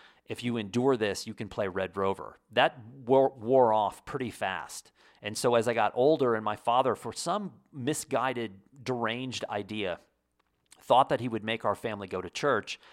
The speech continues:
and my brother and sister and I and my mom were just having none of it, because we would go and look around and be like, "This isn't about religion. This is about who else is here,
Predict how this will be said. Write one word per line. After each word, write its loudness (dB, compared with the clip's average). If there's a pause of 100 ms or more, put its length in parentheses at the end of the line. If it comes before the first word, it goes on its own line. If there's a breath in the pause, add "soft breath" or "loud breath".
(280 loud breath)
and -4
my 4
brother 6
and -2
sister -6
and 0
I 2
and -2
my 2
mom 0
were -4
just -10
having -6
none -4
of -12
it, -16
because -6
we -6
would -2
go 0
and -6
look 2
around -4
and -12
be -4
like, -2
"This -4
isn't -4
about 2
religion. -6
This -8
is -6
about 0
who -6
else -4
is -10
here, -6